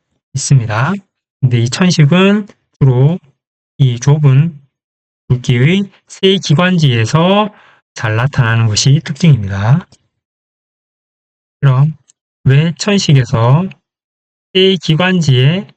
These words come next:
염증이 집중될까요? 자, 점막이 얇고 민감하기 때문에 이 세 기관지가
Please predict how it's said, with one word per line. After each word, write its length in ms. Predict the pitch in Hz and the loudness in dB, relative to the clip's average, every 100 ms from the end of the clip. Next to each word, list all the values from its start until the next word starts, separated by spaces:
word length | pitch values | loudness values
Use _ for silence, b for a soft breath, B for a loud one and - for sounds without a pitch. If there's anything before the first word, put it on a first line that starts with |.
| _ _ | _ _
염증이 600 | 117 127 131 151 139 151 160 | 0 0 4 4 4 2 -2
집중될까요? 840 | 156 139 165 127 - 101 98 135 196 _ _ _ _ _ _ _ _ _ | -6 0 2 2 -2 -2 0 0 -2 _ _ _ _ _ _ _ _ _
자, 160 | 107 98 _ _ _ _ _ | -16 -16 _ _ _ _ _
점막이 560 | 135 156 170 175 147 | -2 0 0 2 0
얇고 480 | 110 120 135 139 101 - _ _ _ _ _ _ _ | 2 -2 2 0 0 -14 _ _ _ _ _ _ _
민감하기 540 | 131 180 170 135 113 107 | 0 0 2 2 2 -2
때문에 600 | 113 107 98 107 165 175 | -2 -2 -2 0 0 0
이 40 | 123 | 0
세 160 | 143 | 0
기관지가 840 | 135 135 127 123 110 107 143 214 | 0 0 0 0 -2 0 -2 -2